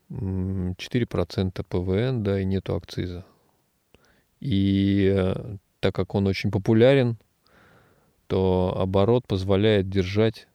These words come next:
цену кофе один евро. Здесь, э, ещё ситуация с обжаркой очень интересная. Так как в Литве нету акциза,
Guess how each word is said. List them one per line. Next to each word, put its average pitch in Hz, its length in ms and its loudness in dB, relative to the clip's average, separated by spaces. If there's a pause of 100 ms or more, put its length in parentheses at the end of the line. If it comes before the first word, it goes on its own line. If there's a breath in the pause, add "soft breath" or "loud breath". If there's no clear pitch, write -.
(120)
цену 92 320 0
кофе - 340 -4
один 98 360 -2
евро. 95 500 -4 (340)
Здесь, 107 560 0
э, 104 540 2 (800)
ещё - 320 -2
ситуация 104 580 0
с - 100 -4
обжаркой 98 500 -2
очень - 220 -14
интересная. 98 640 -10
Так 107 120 -2
как 113 160 -2
в 113 40 -2
Литве 107 260 -2
нету 92 320 0
акциза, 113 480 -6